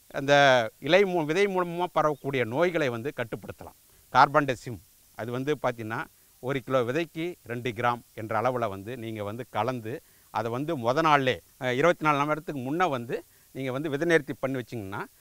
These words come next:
அதனுடைய விதைகள் மூலம் பரவக்கூடிய நோய்களையும் மண்ணின் மூலம் பரவக்கூடிய நோய்களை வந்து கட்டுப்படுத்தலாம். நிலக்கடலையானது அ, வேர் முடிச்சு உள்ள பயிர். அதனால அதுல வந்து, அதுக்கு வந்து பார்த்தீங்கன்னா, ரைசோபியம் என்ற உயிர் உரம்,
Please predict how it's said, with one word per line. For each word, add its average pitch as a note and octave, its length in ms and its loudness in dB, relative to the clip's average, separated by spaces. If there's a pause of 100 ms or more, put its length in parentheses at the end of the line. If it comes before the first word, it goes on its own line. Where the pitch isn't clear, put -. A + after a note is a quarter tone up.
(200)
அதனுடைய C#3+ 580 0 (160)
விதைகள் F#3+ 360 0
மூலம் E3+ 360 -4
பரவக்கூடிய C#3+ 440 0
நோய்களையும் B2 560 0 (240)
மண்ணின் F3+ 320 0
மூலம் E3+ 240 -2
பரவக்கூடிய C3+ 420 -2
நோய்களை B2 380 -4
வந்து A#2+ 220 -10
கட்டுப்படுத்தலாம். - 600 -12 (100)
நிலக்கடலையானது D3+ 800 2 (600)
அ, C3 600 8
வேர் F#3+ 260 6
முடிச்சு F#3 380 -4
உள்ள D#3 220 2 (540)
பயிர். A#2 400 -6
அதனால D3 440 4
அதுல D3+ 260 0
வந்து, D#3+ 260 0
அதுக்கு F#3 240 0
வந்து G3 220 -2
பார்த்தீங்கன்னா, A#2 420 0 (380)
ரைசோபியம் G#3 560 0
என்ற C#3 520 2 (100)
உயிர் E3 420 0 (160)
உரம், C3+ 360 2